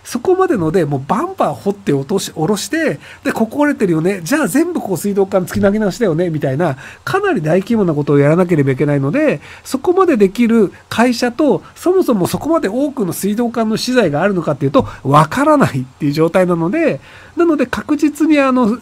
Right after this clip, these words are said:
石川県のその工事が遅れる理由には、万博の会社が、その、ば-、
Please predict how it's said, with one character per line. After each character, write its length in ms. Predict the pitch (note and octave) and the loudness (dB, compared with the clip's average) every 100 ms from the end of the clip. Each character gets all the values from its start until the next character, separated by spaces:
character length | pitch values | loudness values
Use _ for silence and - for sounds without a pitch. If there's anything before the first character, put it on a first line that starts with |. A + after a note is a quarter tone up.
| - | -4
石 180 | A3 - | -4 0
川 220 | D4+ D4 | 2 2
県 220 | C#4 A#3 B3 | 2 -2 0
の 140 | C#4+ | 0
そ 120 | - | 0
の 80 | F3 | -2
工 260 | F3 A#3 G#3+ | 0 2 2
事 100 | F3+ | 2
が 140 | D3+ | -4
遅 180 | C#3+ G3 | -2 4
れ 120 | F#3+ | 6
る 120 | G3 | 6
理 100 | G3 | 4
由 120 | G3 | 4
に 100 | G#3+ | 6
は、 140 | F#4 D4+ - D#3 | 4 2 0 -2
万 220 | E3 F#3+ | 0 2
博 200 | A3 - | 0 -2
の 100 | G3 | -2
会 220 | F3+ F3+ F3+ | -2 -2 0
社 180 | F#3 | 0
が、 240 | G#3+ B3+ F3+ | 0 -4 -2
そ 100 | D#3 | -4
の、 100 | C#3+ | -2
ば-、 220 | G3+ | -4